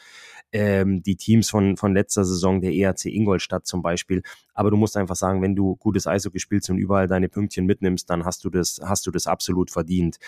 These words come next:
Ähm, Iserlohn boxt sich ein bisschen da unten raus. Die sammeln auch, äh, Punkt für Punkt ein. Die Nürnberg Ice Tigers, Andi, nach dem Sieg gegen, ähm, gegen die Adler am Freitag auch noch gegen Schwenningen gepunktet, haben jetzt da sogar, äh, ein bisschen Tuchfühlung auf die Zehn,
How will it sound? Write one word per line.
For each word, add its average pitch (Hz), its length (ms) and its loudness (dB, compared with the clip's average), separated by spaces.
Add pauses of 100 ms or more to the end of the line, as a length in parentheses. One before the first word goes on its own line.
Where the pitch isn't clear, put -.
(280)
Ähm, 90 360 0
Iserlohn 110 400 4
boxt - 300 -4
sich 101 120 -6
ein 98 80 -2
bisschen 110 280 0
da 101 80 4
unten 101 260 2
raus. 98 300 2
Die 98 80 -6
sammeln 101 320 2
auch, 113 320 0
äh, 101 400 2
Punkt 120 300 -2
für 95 120 0
Punkt 120 260 -2
ein. 104 220 2
Die 101 120 2
Nürnberg 110 600 4 (160)
Ice 151 200 -8
Tigers, 80 360 -8
Andi, 87 240 -6
nach 92 200 0
dem 95 180 0
Sieg 117 280 -4
gegen, 95 540 0
ähm, 90 600 -2 (480)
gegen 98 240 2
die 92 120 2
Adler 107 340 0
am 90 160 2
Freitag 104 480 -2
auch 101 140 0
noch 104 180 0
gegen 87 220 -4
Schwenningen 127 560 2
gepunktet, 120 640 0
haben 107 140 2
jetzt - 180 -2
da 95 100 2
sogar, 92 560 2
äh, 90 240 2
ein 92 140 -2
bisschen 98 320 0
Tuchfühlung 107 600 0
auf 92 220 0
die - 160 -10
Zehn, 127 460 0